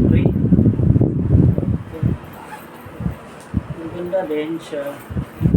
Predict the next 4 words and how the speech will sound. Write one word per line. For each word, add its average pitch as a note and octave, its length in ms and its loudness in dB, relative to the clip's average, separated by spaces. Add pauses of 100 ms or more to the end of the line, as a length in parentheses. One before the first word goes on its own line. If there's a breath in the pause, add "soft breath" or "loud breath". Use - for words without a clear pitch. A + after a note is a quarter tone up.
(580)
Yun. - 560 4 (800)
Yung C#3+ 160 -14
tali. C#3+ 400 -8 (3250)
Leather, E3 480 0